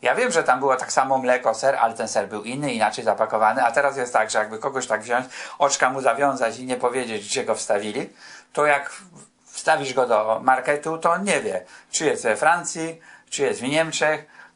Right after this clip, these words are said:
e, czy jest nawet w Rosji, bo przed wybuchem, e, wojny to tam też te markety, w Moskwie przynajmniej, wyglądały tak samo. Więc, e, ta standaryzacja jest moim zdaniem jakaś taka, no, no nie wiem,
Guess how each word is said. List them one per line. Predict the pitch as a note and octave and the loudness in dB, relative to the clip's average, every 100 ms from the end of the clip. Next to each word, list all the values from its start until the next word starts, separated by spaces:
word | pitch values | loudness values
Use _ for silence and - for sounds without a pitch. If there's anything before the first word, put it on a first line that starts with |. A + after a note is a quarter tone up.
| - G#2+ | -14 -4
e, | G#2+ | -4
czy | G#2 C#3 | 0 2
jest | C3 B2 - _ - | 2 -2 -12 _ -14
nawet | F#3+ A#3+ C#4+ C4+ | 0 2 4 4
w | C#4+ | 4
Rosji, | B3 C3+ - - - | 2 0 -6 -14 -20
bo | B2 C3 E3+ - - - | -6 2 2 2 -4 -2
przed | F#3+ F3 | 0 0
wybuchem, | D#3 E3 E3 F3 C#3+ C3+ | 0 0 0 0 0 0
e, | A#2 A#2 | 2 4
wojny | D#3 F3 E3 | 4 2 0
to | D#3+ D#3 | 0 2
tam | C#3+ C#3 | 0 2
też | C#3+ | 0
te | - | 0
markety, | C3+ B2+ C3 B2+ B2+ A2+ | 2 2 0 -2 -4 -8
w | A#2 | -2
Moskwie | C#3 D3 - F2+ | 0 0 -2 -6
przynajmniej, | - F#2+ E2 F2 A#2+ C#3 - - - - | -6 -6 -8 -8 -10 -12 -20 -20 -10 -2
wyglądały | D#3+ D3+ C3 A2 | 2 4 4 2
tak | - | -4
samo. | - - - - _ _ _ _ _ _ - - | -6 -12 -14 -20 _ _ _ _ _ _ -20 -8
Więc, | D3 D3 | -4 0
e, | D#3 C#3 C#3 | 0 0 2
ta | C3+ C#3+ C#3+ B2+ | 4 6 4 2
standaryzacja | - C#3 C#3+ D3 D3 D#3 D#3 C#3+ | 2 2 4 2 4 2 2 2
jest | C#3 C3 | 2 0
moim | C3 D#3 D#3 | 0 0 0
zdaniem | C3+ C#3 C#3 C3+ | 2 2 2 0
jakaś | A#2+ B2 - | 0 -2 -4
taka, | A2+ A2+ A#2 A#2+ _ _ _ - - - _ - | -2 0 0 -2 _ _ _ -20 -20 -20 _ -16
no, | - - - - - - | -16 -18 -20 -20 -20 -12
no | - | -4
nie | F#3+ F3 | 0 2
wiem, | C3 A2 A2 | 2 -2 -8